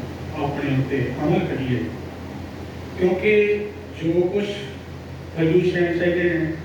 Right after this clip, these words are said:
ਮਾਰਗ ਸਾਨੂੰ ਲਿਖਾ ਦਿੱਤਾ ਹੈ, ਉਹ ਜੁਗੀਆਂ ਗ੍ਰੰਥਾਂ ਦੇ ਵਿੱਚ ਹੈ।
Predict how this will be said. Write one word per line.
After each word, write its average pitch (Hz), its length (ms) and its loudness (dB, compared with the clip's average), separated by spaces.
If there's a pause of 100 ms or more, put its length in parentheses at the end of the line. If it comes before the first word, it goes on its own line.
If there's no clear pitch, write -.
(520)
ਮਾਰਗ 170 360 4 (100)
ਸਾਨੂੰ 170 220 0
ਲਿਖਾ 160 400 0
ਦਿੱਤਾ 147 200 -6
ਹੈ, 156 200 -4
ਉਹ 160 120 -2
ਜੁਗੀਆਂ 135 280 -4
ਗ੍ਰੰਥਾਂ 120 440 -4
ਦੇ 120 120 -2
ਵਿੱਚ 117 280 -4
ਹੈ। - 280 -4